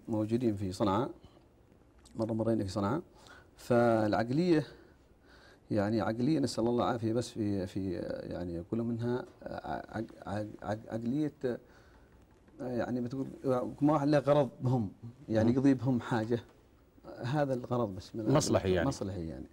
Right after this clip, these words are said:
Speaker 1: ما أقول أكثر.
Speaker 2: نعم. آه، أستاذ أحمد، ال-، الدكتور الصادق أشار إلى أن ال-، ليس الجهل وحده، وليست الحاجة وحدها، وليست الفاقة وحدها،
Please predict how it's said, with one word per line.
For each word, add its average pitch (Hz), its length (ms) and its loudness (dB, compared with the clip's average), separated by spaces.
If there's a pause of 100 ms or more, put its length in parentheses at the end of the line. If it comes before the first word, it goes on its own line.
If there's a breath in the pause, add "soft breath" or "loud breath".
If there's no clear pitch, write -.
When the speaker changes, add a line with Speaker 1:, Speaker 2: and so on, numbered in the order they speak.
Speaker 1:
ما 92 160 -8
أقول 92 180 -6
أكثر. - 200 -14 (580 loud breath)
Speaker 2:
نعم. 90 120 -2 (140)
آه، 104 160 2
أستاذ 180 320 6
أحمد، 113 340 4 (600 loud breath)
ال-، 76 1300 0
الدكتور 117 840 6
الصادق 120 580 2
أشار 120 300 2
إلى 101 400 0 (140)
أن 110 340 2 (420)
ال-، 87 500 -8
ليس 131 240 4
الجهل 110 320 0
وحده، 87 360 -2
وليست 104 360 0
الحاجة 92 340 -4
وحدها، 85 400 -6
وليست 92 480 -4
الفاقة 92 420 -4
وحدها، 85 420 -6